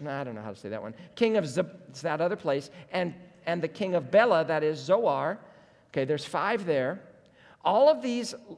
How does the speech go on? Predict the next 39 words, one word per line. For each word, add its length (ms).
all, 460
all 200
these 280
latter 360
kings, 560
these 180
five, 420
joined 360
in 140
for-, 280
joined 340
forces 500
in 80
the 80
valley 340
of 80
Siddim, 560
that 140
is 200
in 220
the, 120
the 100
Dead 240
Sea 240
Valley 400
down 260
in 120
the 160
Jordan 320
Valley. 340
For 120
twelve 440
years, 380
they 140
had 140
been 140
subject 480
to 60
Chedorlaomer, 800